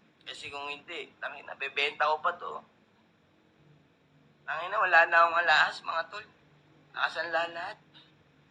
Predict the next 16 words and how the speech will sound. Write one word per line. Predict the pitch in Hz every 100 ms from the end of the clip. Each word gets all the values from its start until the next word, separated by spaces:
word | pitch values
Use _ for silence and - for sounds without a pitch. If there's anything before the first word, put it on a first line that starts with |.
| _ _ _ _ _ _ _ - - _ _ _ _ _ _ _ _ _ _ _ _ _ _ _ _ _ _ _ _ _
Hindi | 156 185
alam | 190 196
ni | 202
Mami | 196 190 196 202
yan. | 220 208 - _ _ _ 175
Ngayon, | 202 208 196
ito, | 214 196 165 - - _ _ _ _
gusto | 170 -
pa | - 233
naman | 233 233 226
kami | 226 220
bigyan | 202 196 196
ni | 185
Mami | 165 156 160
ng | 160
pannegosyo. | 160 160 175 185 185 - 143